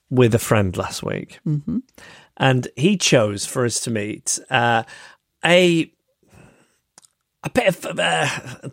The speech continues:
Speaker 1: past its best Italian restaurant that once would have been very glamorous. You would have seen maybe Joan Collins having dinner with Nigel Havers in there.
Speaker 2: Okay.
Speaker 1: Maybe she'd have a little po-, poodle with her.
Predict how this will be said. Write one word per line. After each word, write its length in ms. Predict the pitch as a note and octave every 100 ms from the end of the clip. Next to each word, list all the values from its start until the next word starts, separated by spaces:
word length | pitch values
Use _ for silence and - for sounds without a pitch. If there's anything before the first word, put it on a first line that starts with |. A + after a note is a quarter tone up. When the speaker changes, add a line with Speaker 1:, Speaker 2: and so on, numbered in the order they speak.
| _ _ _ - - _ _ _ _ _ _ _ _ _ _
Speaker 1:
past 340 | - C4+ - G#3+
its 200 | E3+ -
best 800 | _ - - C#3 - - - -
Italian 520 | C#3 - C#3 C3+ B2
restaurant 440 | B2 A#2 - A2+ A2
that 240 | B2+ -
once 720 | C#3 G#3+ E3+ A2 - - - - - - -
would 120 | D#3+
have 80 | D#3
been 100 | D3
very 220 | C3 D3
glamorous. 680 | B2+ D3 C3+ B2+ A2+ G2+ -
You 180 | C3+ B2+
would 120 | B2
have 120 | B2 G#2+
seen 480 | - B2+ A#2+ A#2 A2+ - - _
maybe 380 | A#4+ A4+ G4 F3+ - G3+
Joan 320 | C3+ A3 G#3 G3
Collins 580 | G#3+ G#3+ D3+ A2+ G#2+ -
having 280 | B2 B2+
dinner 180 | A#2+ C#3
with 140 | C#3+ C#3
Nigel 320 | D3+ D3+ E3
Havers 360 | A3 G#3 C3+
in 140 | A2+ G#2
there. 320 | G2 F2+ G2+ _ -
Speaker 2:
Okay. 500 | A#3+ G#4+ - C3 D#3+ A#3 _ -
Speaker 1:
Maybe 160 | G#3+
she'd 140 | G#3 G#3
have 100 | G3
a 40 |
little 200 | G3 G3
po-, 180 | B3+ -
poodle 340 | - A#3+ G#3
with 140 | C3+ G#2
her. 260 | G#2+ F#2